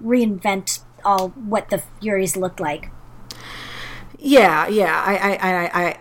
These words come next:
Speaker 2: I, cer-, I mean, I, I'm, I'm, you know, I'm white, but, like, it didn't scan to me in any way as being, like, a problem, like,
Speaker 1: Yeah.
Speaker 2: we're, you know, with these characters, especially because, like, they're people who are, we're not, like, they're not being established as, like, role models for <laughs>
Speaker 1: No,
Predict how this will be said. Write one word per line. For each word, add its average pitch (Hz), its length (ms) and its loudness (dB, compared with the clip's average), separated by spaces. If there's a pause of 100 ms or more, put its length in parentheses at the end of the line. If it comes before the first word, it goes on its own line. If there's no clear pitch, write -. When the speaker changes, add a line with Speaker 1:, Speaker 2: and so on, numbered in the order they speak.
Speaker 2:
I, 160 40 -2
cer-, 220 240 2
I 180 40 -2
mean, 180 160 0
I, 170 180 -2
I'm, 160 300 -2
I'm, 160 180 -4
you 151 80 -8
know, 139 80 -4
I'm 143 160 -2
white, 139 260 -2
but, 156 120 -2
like, 156 160 0
it 170 60 0
didn't 165 200 0
scan 143 300 -4
to 143 80 -6
me 139 180 -2
in 143 100 -4
any 143 200 -6
way 147 180 -4
as 147 100 -2
being, 143 240 -6
like, 143 180 -4
a - 40 -6
problem, - 560 -2
like, - 180 -6
Speaker 1:
Yeah. 214 120 -6
Speaker 2:
we're, 180 140 2
you 190 120 -2
know, - 200 -4 (120)
with - 120 -12
these - 120 -4
characters, - 560 -4
especially 170 420 2
because, 143 300 -4
like, 143 160 -4
they're 143 140 -2
people 139 400 -4
who 135 160 -4
are, 139 300 2
we're 180 80 0
not, 175 220 2
like, 170 140 0
they're 190 100 0
not 185 160 2
being 156 140 -2
established 147 400 -2
as, 127 80 -4
like, 139 140 -6
role 139 180 -2
models 135 480 0
for 139 340 0 (180)
<laughs> - 160 -6
Speaker 1:
No, 202 420 2